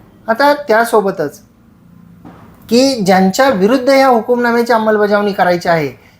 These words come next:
तर त्यांचे नाव, वय, पत्ते हे त्यामध्ये लिहिणं आवश्यक असतं. एखादा हुकुमनामा स्थावर मिळकतीच्या संदर्भातला असेल तर त्या स्थावर मिळकतीचे उतारे दाखल करून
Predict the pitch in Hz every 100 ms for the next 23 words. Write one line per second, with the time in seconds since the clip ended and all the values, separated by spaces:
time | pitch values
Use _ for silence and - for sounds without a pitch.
0 | _ 190 190 202 196 196 247 214 196 214
1 | 196 202 202 170 - 160 143 _ _ 190
2 | 202 196 190 190 196 170 165 160 151 -
3 | - 135 - - _ _ _ _ - 185
4 | 226 233 240 196 220 233 226 240 - 170
5 | 170 226 233 247 247 240 233 233 226 226
6 | 220 214 185 180 175 139 _ _ _ 196
7 | 190 226 254 254 185 185 220 226 226 220
8 | 220 247 247 247 180 214 240 240 214 214
9 | 202 190 175